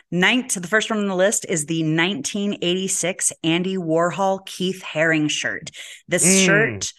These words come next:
Speaker 1: sold for eleven thousand eight hundred and sixty-six dollars.
Speaker 2: Wow.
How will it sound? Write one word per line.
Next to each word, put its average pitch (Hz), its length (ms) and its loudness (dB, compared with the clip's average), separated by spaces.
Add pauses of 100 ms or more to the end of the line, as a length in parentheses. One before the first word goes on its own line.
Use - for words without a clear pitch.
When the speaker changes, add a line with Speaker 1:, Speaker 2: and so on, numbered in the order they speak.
(140)
Speaker 1:
sold 196 400 2
for 175 160 -2
eleven 165 480 0
thousand 180 580 0 (120)
eight 143 180 0
hundred 156 360 0
and 160 160 -4
sixty-six - 760 -4
dollars. 104 520 -8
Speaker 2:
Wow. 80 420 -4